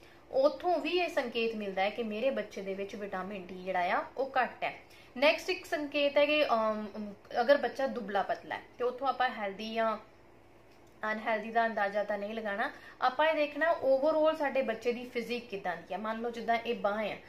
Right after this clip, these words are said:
ਜੇ ਮੇਰੇ ਬੱਚੇ ਦੀ overall ਬਾਂਹ ਪਤਲੀ ਹੈ, that's okay, ਲੇਕਿਨ ਬਾਂਹ ਪਤਲੀ ਹੈ ਪਰ ਗੁੱਟ ਜਿਹੜਾ ਆ, ਉਹ ਬਾਹਰ ਨੂੰ ਨਿਕਲਿਆ,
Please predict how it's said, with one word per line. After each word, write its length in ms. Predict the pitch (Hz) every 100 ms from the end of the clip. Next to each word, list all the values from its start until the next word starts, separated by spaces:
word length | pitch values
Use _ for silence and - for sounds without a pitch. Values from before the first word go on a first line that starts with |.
| - - 220
ਜੇ 160 | 269
ਮੇਰੇ 220 | 269 294
ਬੱਚੇ 300 | 294 262 285
ਦੀ 100 | 294
overall 520 | - 247 240 285 311 277
ਬਾਂਹ 240 | 254 254
ਪਤਲੀ 380 | 247 226 226 254
ਹੈ, 60 |
that's 340 | 233 208 196 190
okay, 280 | 180 - 196
ਲੇਕਿਨ 320 | 220 254 302
ਬਾਂਹ 380 | 214 190 254 370
ਪਤਲੀ 460 | 269 269 254 262
ਹੈ 100 | 285
ਪਰ 220 | 294 294 285
ਗੁੱਟ 400 | 202 254 269 330
ਜਿਹੜਾ 440 | 294 285 247 220
ਆ, 40 |
ਉਹ 200 | 233 262
ਬਾਹਰ 360 | 220 208 202 202
ਨੂੰ 140 | 202
ਨਿਕਲਿਆ, 380 | 185 - 175 -